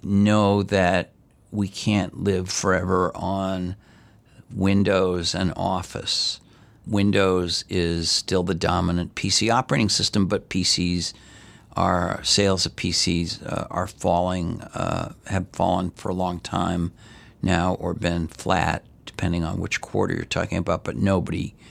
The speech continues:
there's been no robust growth anymore. And that's where Windows installations are. Windows is now free, and it used to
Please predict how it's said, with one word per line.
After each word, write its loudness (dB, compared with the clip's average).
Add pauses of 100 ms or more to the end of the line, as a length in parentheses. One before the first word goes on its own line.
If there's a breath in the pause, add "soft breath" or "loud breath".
(300 loud breath)
there's -2
been 4
no 2
robust -2
growth -4
anymore. -4 (420 soft breath)
And 2
that's 0
where 0 (640)
Windows 0
installations -4
are. -4
Windows 0
is -6
now -2
free, -4
and -4
it -4
used -6
to -6